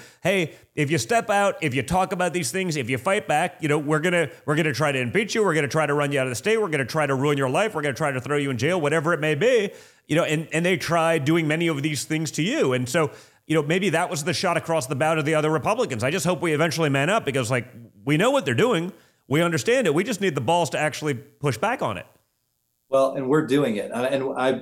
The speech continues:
Speaker 2: the grassroots, they're starting to catch on. I've traveled all over the state doing shows like yours. I'm trying to do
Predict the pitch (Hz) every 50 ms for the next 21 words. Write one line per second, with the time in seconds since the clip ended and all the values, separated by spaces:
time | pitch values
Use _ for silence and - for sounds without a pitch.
0 | - _ - - 120 - 127 147 151 165 165 165 - 143 156 185 180 - - -
1 | - 127 123 113 - - - 135 135 139 135 135 127 113 110 - - - - 139
2 | 127 - - 131 123 143 143 123 110 113 - - 139 131 123 127 123 117 120 123
3 | 131 117 113 - - - 123 123 127 127 123 127 123 117 117 - 135 131 139 131
4 | 117 117 113 113 - 117 120 131 117 113 107 - - 156 151 139 123 127 127 120
5 | 117 117